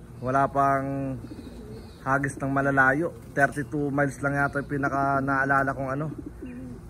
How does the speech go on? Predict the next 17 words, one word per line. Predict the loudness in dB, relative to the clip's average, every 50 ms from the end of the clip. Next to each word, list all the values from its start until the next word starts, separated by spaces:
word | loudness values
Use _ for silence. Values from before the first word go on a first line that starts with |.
| -16 -12 -8 -4
pinakawalan | -2 -2 0 0 2 2 2 2 2
natin | 4 4 4 2 2 -2 -4
sila. | -4 -2 -2 -2 -2 -4 -10 -14 -16 -16 -14 -14 -14 -14 -14 -14 -16 -16 -16 -16 -16 -16 -16 -16 -16 -16 -10 -2 2
Pero | 4 6 6 6 6 6
ano | 4 4 2
pa | 2 0 2
yun, | 2 2 2 0 0
two | -2 -4 -2
thousand | 0 0 0 0 0 0 0
nineteen | 0 0 0 0 -2 -4 -4 -4
pa | -2 0 0
yun, | 0 0 0
mga | 0 -2 -2
kaburo | -2 -2 -4 -4 -4 -4 -4
ko | -4
to. | -4 -2 -4 -4 -4 -8 -10 -10 -10 -10 -10 -10 -10 -10 -10 -12 -12 -14 -16 -16 -14 -14 -14 -14 -12 -12 -12 -12 -12 -14 -14 -14 -12 -12 -10 -10 -10 -10 -12 -10 -8 -8 -6 -6 -8 -10 -10 -12 -12 -14 -14 -16 -16 -16 -16 -12 -6 -4
Ah. | -2 -2 -2 -4